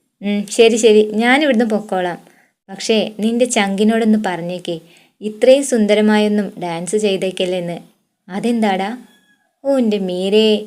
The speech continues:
പണ്ട് നിവിൻ പോളി പറഞ്ഞതുപോലെ ആ സമയത്ത് എനിക്ക് ചുറ്റുള്ളതൊന്നും കാണാൻ കഴിയണില്ല.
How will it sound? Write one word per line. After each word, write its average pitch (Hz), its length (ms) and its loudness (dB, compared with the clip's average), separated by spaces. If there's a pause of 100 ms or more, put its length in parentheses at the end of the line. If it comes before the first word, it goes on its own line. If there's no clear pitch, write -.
(320)
പണ്ട് 277 320 0
നിവിൻ 220 280 4
പോളി 240 180 4
പറഞ്ഞതുപോലെ 208 840 0
ആ 254 120 -2
സമയത്ത് 202 500 -4
എനിക്ക് 202 260 -4
ചുറ്റുള്ളതൊന്നും 220 920 0
കാണാൻ 190 360 -2
കഴിയണില്ല. 180 540 -4